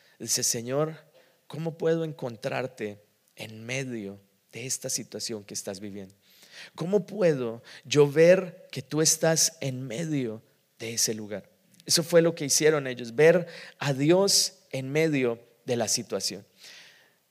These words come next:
Todos vemos desde nuestra perspectiva.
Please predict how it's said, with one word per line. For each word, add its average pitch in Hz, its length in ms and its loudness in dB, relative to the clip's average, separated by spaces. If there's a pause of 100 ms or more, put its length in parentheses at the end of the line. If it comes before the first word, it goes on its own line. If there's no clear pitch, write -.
(480)
Todos 185 400 8
vemos 185 420 2
desde 143 540 2 (340)
nuestra 151 560 0
perspectiva. 107 680 -4